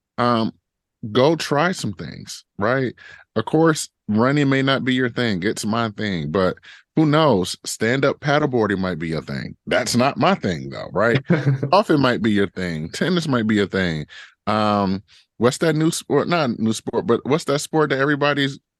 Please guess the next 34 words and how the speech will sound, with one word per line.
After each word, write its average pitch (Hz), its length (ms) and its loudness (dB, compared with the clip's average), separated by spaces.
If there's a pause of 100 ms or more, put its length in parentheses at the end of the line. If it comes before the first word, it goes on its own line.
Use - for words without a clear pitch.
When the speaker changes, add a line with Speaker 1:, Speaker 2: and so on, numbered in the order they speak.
(140)
Speaker 1:
raving 151 340 -2
over 147 220 -2
pickleball. 107 640 -2 (240)
Like, - 220 0
pickleball 214 320 4
Speaker 2:
Yeah, 160 120 10
yeah. 135 60 6
Speaker 1:
might 123 220 2
be 117 100 4
your, 104 140 4 (220)
might 117 220 0
be 113 100 0
your 98 140 0
thing, 73 280 -12
right? 117 340 0 (300)
It's 156 140 0
just 190 140 2
more 175 180 2
about 156 460 2
finding 156 360 -2
something 135 560 -4 (260)
that 107 260 0
you 139 80 2
can 107 160 0
raise 127 320 2
your 135 80 -2
blood, 110 460 0 (460)
uh, 90 440 0
you 113 100 0
know, 101 100 0
raise 113 280 2
your 120 100 0
heart 120 240 0
rate 101 340 -2